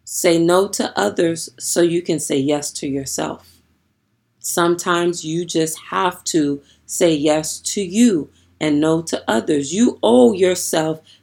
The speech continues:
that yes. You don't have to say no all the time, but sometimes, sometimes a no is definitely warranted and it needs to happen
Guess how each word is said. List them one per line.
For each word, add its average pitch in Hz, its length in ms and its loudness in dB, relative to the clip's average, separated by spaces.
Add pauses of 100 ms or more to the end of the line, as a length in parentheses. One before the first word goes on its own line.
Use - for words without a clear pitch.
that 170 380 0
yes. 214 640 0 (200)
You 156 180 0
don't 190 140 2
have 269 200 2
to 262 80 -6
say 240 240 2
no 226 220 0
all 196 280 4
the 180 140 -4
time, 285 520 0 (300)
but 165 180 2
sometimes, 254 920 0 (260)
sometimes 185 1300 0 (580)
a 160 140 6
no 170 640 2
is 156 320 2
definitely 135 920 -2
warranted 139 800 -4
and 151 180 0
it - 140 -4
needs 139 340 -2
to 139 140 -12
happen 139 560 -6